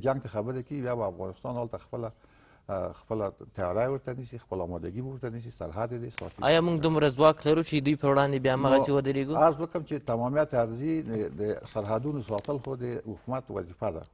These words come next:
Speaker 1: دا خو به کوي. که ځواک نه لري، ځواک ورته آماده کوي،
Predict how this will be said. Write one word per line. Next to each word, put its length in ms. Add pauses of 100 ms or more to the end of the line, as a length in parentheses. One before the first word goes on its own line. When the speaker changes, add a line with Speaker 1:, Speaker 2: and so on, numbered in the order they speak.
(240)
Speaker 1:
دا 80
خو 120
به 180
کوي. 240 (1160)
که 60 (180)
ځواک 300
نه 60
لري، 220
ځواک 260
ورته 200
آماده 280
کوي، 320